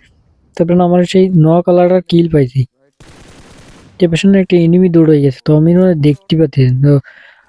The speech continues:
কছে কি এক জায়গা থাকিস না, থাকলে মাইরে দেবে। তো আমি ওদের কথা শুনতেছি না। তো এটা স্মোক করতে গেছে, তাও না এ পাশে স্মোক করে দিছি নিচে। ও কছে, "হ্যাঁ, উপরে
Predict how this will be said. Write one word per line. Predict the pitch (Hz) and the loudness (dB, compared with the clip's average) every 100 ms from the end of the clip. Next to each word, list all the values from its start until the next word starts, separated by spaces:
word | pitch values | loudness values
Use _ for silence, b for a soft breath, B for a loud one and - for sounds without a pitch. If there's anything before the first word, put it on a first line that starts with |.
| b - | b -6
কছে | 147 175 | -4 -2
কি | 185 165 | 0 0
এক | 151 | 0
জায়গা | 160 175 - | 0 -2 -4
থাকিস | 147 175 151 | -2 0 0
না, | 139 135 - | -2 -2 -2
থাকলে | 143 170 185 - _ _ _ _ _ _ _ | -2 0 0 -2 _ _ _ _ _ _ _
মাইরে | 151 156 156 139 | -2 0 0 0
দেবে। | 135 123 113 _ _ _ _ _ _ _ _ _ _ _ _ _ _ | -2 -2 -6 _ _ _ _ _ _ _ _ _ _ _ _ _ _
তো | - | -4
আমি | 160 175 | -2 2
ওদের | 185 190 | 2 2
কথা | 196 190 | 0 -2
শুনতেছি | - 180 190 175 147 | 0 0 0 -2 -4
না। | 123 - b b b b _ 139 123 233 _ _ _ _ _ _ _ _ 180 | -6 -10 b b b b _ _ _ _ _ _ _ _ _ _ _ _ -2
তো | 175 165 | 0 2
এটা | 156 170 156 | 2 0 -2
স্মোক | 196 202 | -2 0
করতে | 208 180 170 | 0 0 0
গেছে, | 170 - | 0 -2
তাও | 185 190 | -2 0
না | 160 165 | 2 2
এ | 160 | 0
পাশে | 151 165 - | 0 -2 -2
স্মোক | 180 175 | -2 0
করে | 175 170 | -2 0
দিছি | 170 - 156 | -2 0 0
নিচে। | 156 139 131 127 | 0 -2 -2 -2
ও | |
কছে, | 143 156 - | 0 -4 -4
"হ্যাঁ, | 151 147 143 127 - | -4 -2 -2 -4 -4
উপরে | 165 170 | 0 2